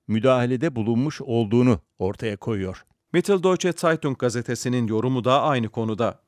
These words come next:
Speaker 1: Başbakan Merkel, olası bir skandalı önlemek için söz konusu gazeteciler aleyhinde böyle bir karar almış olabilir. Nitekim zirve zaten başka sebeplerden dolayı fiyaskonun eşiğine kadar gelmişti.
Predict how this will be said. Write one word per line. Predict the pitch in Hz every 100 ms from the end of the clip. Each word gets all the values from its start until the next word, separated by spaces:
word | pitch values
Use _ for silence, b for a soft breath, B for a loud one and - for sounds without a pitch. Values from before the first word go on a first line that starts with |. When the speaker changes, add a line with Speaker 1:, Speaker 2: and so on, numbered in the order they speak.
| _
Speaker 1:
Başbakan | 120 117 143 143 135
Merkel, | 135 135 123 185 190 - _
olası | 139 135 143 - 185
bir | 147 151
skandalı | - - 151 139 135 147 170
önlemek | 139 139 143 135
için | - 180
söz | 156 151 -
konusu | 143 135 - 117
gazeteciler | 123 127 131 123 113 120
aleyhinde | 113 117 117 117 139 123
böyle | 120 123
bir | 110 -
karar | 120 113 113
almış | 110 104 104 143
olabilir. | 175 160 170 131 - b b b b b b -
Nitekim | 139 170 165 147
zirve | 101 131 139 135
zaten | 139 135 151 139 104
başka | 107 - 185
sebeplerden | 196 175 127 117 110 110 107
dolayı | 98 101 127 170
fiyaskonun | - 117 110 113 110 160
eşiğine | 120 - 113 110
kadar | 110 110
gelmişti. | 127 101 95 95 -